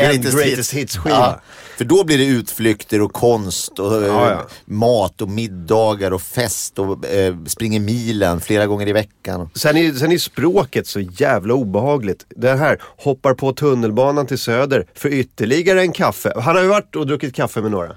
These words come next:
Speaker 2: Sen bara, nej fan, en kaffe till. Då drar jag, hoppar på tunnelbanan. Eh, hoppar på tunnelbanan till Söder för ytterligare en kaffe,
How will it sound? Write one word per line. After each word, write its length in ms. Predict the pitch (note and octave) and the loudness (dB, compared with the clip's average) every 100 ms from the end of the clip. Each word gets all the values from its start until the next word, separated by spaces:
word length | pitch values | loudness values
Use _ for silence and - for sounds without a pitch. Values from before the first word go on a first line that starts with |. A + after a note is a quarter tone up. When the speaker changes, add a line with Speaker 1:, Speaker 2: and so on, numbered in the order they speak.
| _ | _
Speaker 2:
Sen 200 | - D#3+ | -4 0
bara, 180 | C#3+ G#2+ - - - - | 4 2 0 -16 -12 -6
nej 200 | G#2+ G#2 | -4 -4
fan, 260 | - A2+ | -2 0
en 120 | A#2 B2 | 0 0
kaffe 300 | C#3 - A#2 | -2 -4 -4
till. 300 | C3 F#2 E2 _ _ - | -2 -2 -6 _ _ -8
Då 80 | A2+ | -2
drar 200 | B2+ A#2 | 2 2
jag, 300 | G2+ - G#2+ | 0 -6 -8
hoppar 220 | A#2+ G#2 | -2 0
på 100 | B2 | 0
tunnelbanan. 640 | C3+ A2+ G#2 A#2+ A2+ E2 - - - - - - | -2 -2 0 0 0 -4 -8 -20 -20 -20 -16 -4
Eh, 300 | A2+ A2 G#2+ - _ _ _ _ _ - - | 0 2 0 -6 _ _ _ _ _ -18 -2
hoppar 280 | D3 E3 | 0 2
på 100 | D#3+ | 0
tunnelbanan 400 | D3 D#3 C3+ C#3+ | 0 2 2 2
till 120 | C3+ C3+ | 0 0
Söder 280 | C#3+ D3 | 2 2
för 100 | C3+ | 2
ytterligare 520 | D3 C3 C3 E3 F3+ F3+ | 0 -2 0 2 4 2
en 80 | F3 | 2
kaffe, 480 | F#3 B2 - A2 | 2 0 0 -2